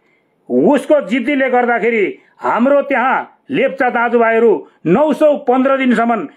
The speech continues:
त्यो जग्गामा धरना बस्दाखेरि पनि पवन कुमार चामलिङले आफू पावर मिनिस्टर भएको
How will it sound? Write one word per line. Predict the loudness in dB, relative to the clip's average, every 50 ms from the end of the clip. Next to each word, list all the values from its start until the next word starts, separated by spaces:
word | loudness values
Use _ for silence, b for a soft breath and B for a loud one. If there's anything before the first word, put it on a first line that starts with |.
| _ _ _ 0
त्यो | 2 2 2
जग्गामा | 2 0 0 0 0 0 0 0 -2
धरना | -2 -2 0 0 0 0 0 0
बस्दाखेरि | 0 -2 -2 -2 -2 -2 -2 -2 0
पनि | 0 0 0 -2 -2 -6 -8 B B B B
पवन | 0 0 2 2 0
कुमार | 0 0 0 0 -2
चामलिङले | -2 -2 -2 0 0 0 2 2 2 0 0 -2 -6 B B B B B
आफू | -4 -4 -4 -2 0 0 0
पावर | 0 0 0 0 0 0 2
मिनिस्टर | 2 2 2 0 0 -2 -2 0
भएको | 0 0 -2 -2 0 0 0